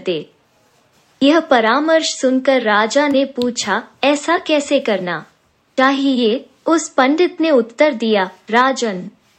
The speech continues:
इसमें करना क्या है? आप किसी पंडित को बुलाकर एक घंटे के लिए उससे पुराण सुन लिया करिए। जनता सोचेगी कि आह, राजा जी तो पुराण सुनते हैं, बड़े धार्मिक हैं।"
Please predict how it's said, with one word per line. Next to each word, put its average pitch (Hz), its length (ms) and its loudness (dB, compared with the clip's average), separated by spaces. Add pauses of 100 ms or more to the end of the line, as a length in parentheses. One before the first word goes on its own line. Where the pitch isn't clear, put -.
(260)
इसमें 349 300 -2
करना 240 380 2
क्या 302 220 2
है? 254 440 -4 (240)
आप 302 280 0
किसी 311 280 2
पंडित 262 460 2
को 311 140 0
बुलाकर 220 540 2
एक 277 240 0
घंटे 214 380 -2
के 302 160 -2
लिए 269 220 0
उससे 285 320 -2
पुराण 247 440 2
सुन 294 280 0
लिया 208 280 2
करिए। 190 540 -4 (960)
जनता 311 420 2
सोचेगी 277 640 2
कि 277 200 0
आह, 196 260 0 (360)
राजा 285 460 0
जी 311 200 -4
तो 302 180 2
पुराण 247 440 2
सुनते 247 480 0
हैं, 220 300 -6 (580)
बड़े 330 300 2
धार्मिक 247 640 0
हैं।" 202 260 -4